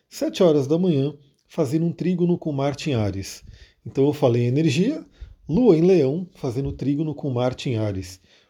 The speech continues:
Muita energia do elemento fogo, né?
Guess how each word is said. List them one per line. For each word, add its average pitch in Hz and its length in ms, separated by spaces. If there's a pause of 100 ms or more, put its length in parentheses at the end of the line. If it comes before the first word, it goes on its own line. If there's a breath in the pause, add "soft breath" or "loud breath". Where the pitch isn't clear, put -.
Muita 160 380
energia 135 420
do 131 100
elemento 127 440
fogo, 110 680 (280)
né? 113 220